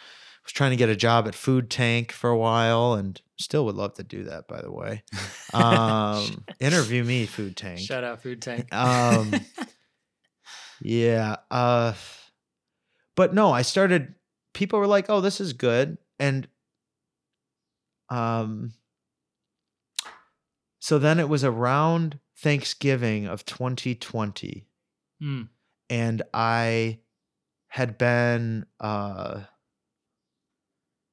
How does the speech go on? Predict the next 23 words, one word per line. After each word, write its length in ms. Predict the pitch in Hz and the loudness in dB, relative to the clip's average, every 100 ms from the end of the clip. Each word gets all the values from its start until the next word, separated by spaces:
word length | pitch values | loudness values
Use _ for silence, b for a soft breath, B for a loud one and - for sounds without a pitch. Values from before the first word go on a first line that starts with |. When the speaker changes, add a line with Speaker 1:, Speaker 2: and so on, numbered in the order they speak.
| _ _ _ _ | _ _ _ _
Speaker 1:
tinkering 400 | - 170 170 156 | -4 0 2 2
with 100 | 143 | 2
the 80 | 127 | 2
recipe 480 | 123 120 120 - 120 | 4 2 -2 -2 0
a 80 | |
little 220 | 110 110 107 | 2 0 -2
bit. 280 | 110 110 | -2 -2
It 60 | 104 | -2
was 120 | 117 | -2
still, 640 | - - 139 131 127 123 - | -4 0 4 6 4 0 -6
again, 380 | 117 101 110 107 | -8 -2 -2 -2
nothing 280 | 110 - 117 | -4 -2 -4
super 240 | - 101 | -4 -6
serious, 540 | 107 - 143 135 110 - B B B | -4 0 4 4 2 -2 B B B
but 100 | 127 | -2
I 80 | 113 | -2
called 640 | - - 170 160 143 120 117 _ _ _ _ _ | -4 -4 0 2 2 0 -10 _ _ _ _ _
Tim 460 | - 202 165 95 101 | 0 4 4 0 -4
Redmond, 520 | 120 151 139 110 92 | 2 4 4 0 -2
the 80 | 101 | -6
guy, 320 | 113 127 127 | 0 2 4
the 100 | 117 | 0
farmer. 560 | 110 151 156 139 98 | 0 4 4 4 0